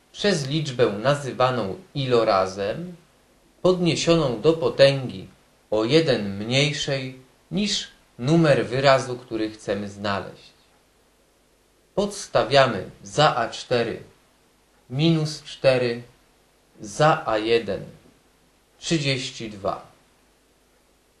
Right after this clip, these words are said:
Q do potęgi trzeciej jest równe minus jedna ósma. Zatem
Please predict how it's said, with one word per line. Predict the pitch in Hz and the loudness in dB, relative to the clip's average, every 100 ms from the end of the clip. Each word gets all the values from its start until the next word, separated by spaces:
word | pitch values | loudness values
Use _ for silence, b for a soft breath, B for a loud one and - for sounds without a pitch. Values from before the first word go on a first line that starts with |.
| _ _ _ _ _ _ _ _ _ | _ _ _ _ _ _ _ _ _
Q | - 202 | -4 0
do | 147 | 2
potęgi | 113 104 127 139 127 - - | 2 0 0 0 -2 -10 -16
trzeciej | - - 147 147 147 143 135 127 127 - _ _ _ _ _ - | -12 -4 0 0 -2 -2 -2 -4 -10 -20 _ _ _ _ _ -4
jest | 185 190 - 113 | -2 -2 -6 -6
równe | 120 113 117 117 113 - - _ _ _ - | -6 -6 -4 -2 -2 -6 -20 _ _ _ -12
minus | 113 147 165 156 - - | -2 2 2 0 -6 -8
jedna | 107 117 113 110 101 - | -4 -4 -2 -4 -4 -8
ósma. | 110 95 - - - - _ _ _ _ _ _ _ _ _ _ _ _ _ _ _ _ _ _ _ _ _ _ _ _ _ _ _ | -10 -10 -12 -16 -20 -20 _ _ _ _ _ _ _ _ _ _ _ _ _ _ _ _ _ _ _ _ _ _ _ _ _ _ _
Zatem | - 160 165 - 92 | -2 4 4 2 -8